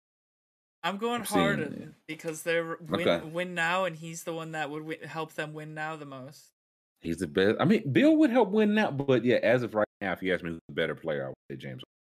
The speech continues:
Speaker 1: Yeah, and then I
Speaker 2: I would
Speaker 1: think
Speaker 2: say James Harden.
Speaker 1: I would do second, I would do the Kings, and then I would do Beal third.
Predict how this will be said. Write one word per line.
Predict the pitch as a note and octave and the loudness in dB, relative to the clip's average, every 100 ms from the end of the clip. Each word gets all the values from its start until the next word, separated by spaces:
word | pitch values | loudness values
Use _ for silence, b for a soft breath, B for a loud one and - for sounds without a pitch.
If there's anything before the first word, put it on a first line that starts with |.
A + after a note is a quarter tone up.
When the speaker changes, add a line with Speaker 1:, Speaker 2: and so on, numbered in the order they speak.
| _ - | _ -10
Speaker 1:
Yeah, | D#3 D3 D3 B2 | -6 -6 -6 -8
and | D#3+ | -6
then | E3 | -4
I | E3+ | -2
Speaker 2:
I | |
would | E3+ | -4
Speaker 1:
think | - - | -6 -8
Speaker 2:
say | D#3 | -6
James | C3+ C#3 C3 | -8 -10 -12
Harden. | - - - _ D#3 | -14 -16 -20 _ -6
Speaker 1:
I | D#3+ | -4
would | E3+ E3 | -4 -8
do | F3 E3+ E3+ E3 E3 E3 | -8 -6 -6 -6 -8 -8
second, | - - F3 E3+ G3 F3+ | -8 -4 -4 -4 -6 -4
I | |
would | E3 D#3+ | -4 -6
do | E3 D#3 | -10 -12
the | D3+ | -12
Kings, | - D#3+ D#3 D#3 D3+ | -10 -10 -8 -12 -14
and | D3 | -12
then | C#3+ C#3+ | -12 -10
I | |
would | C#3+ C#3+ | -10 -12
do | D3 | -14
Beal | C#3 C#3 C#3 | -14 -10 -10
third. | C3+ - C#3+ C#3+ D#3+ | -12 -14 -12 -12 -16